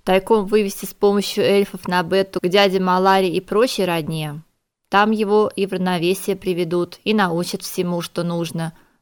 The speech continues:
Вот только с легализацией могут возникнуть проблемы. Объяснишь, кто это, возникнет вопрос, почему до сих пор молчал и прятал, и как вообще человек вдруг на Бету попал,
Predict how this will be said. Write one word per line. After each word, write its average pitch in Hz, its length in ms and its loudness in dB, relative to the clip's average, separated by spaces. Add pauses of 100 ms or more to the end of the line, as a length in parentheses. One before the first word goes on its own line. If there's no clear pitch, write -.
Вот 233 220 2
только 233 240 2
с - 80 -8
легализацией 220 760 2
могут 160 300 -4
возникнуть 170 480 -4
проблемы. 165 720 -4 (320)
Объяснишь, 170 640 -2
кто 226 260 2
это, 214 360 0
возникнет 175 580 -8
вопрос, 160 560 -4 (240)
почему 156 520 -2
до 262 100 -2
сих 240 220 -4
пор 196 260 0
молчал 180 480 -2
и 175 60 -2
прятал, 147 600 -8 (320)
и 165 100 -2
как 240 240 0
вообще 262 500 0
человек 156 520 -4
вдруг 220 460 -2
на 196 160 -2
Бету 165 340 -2
попал, 147 560 -8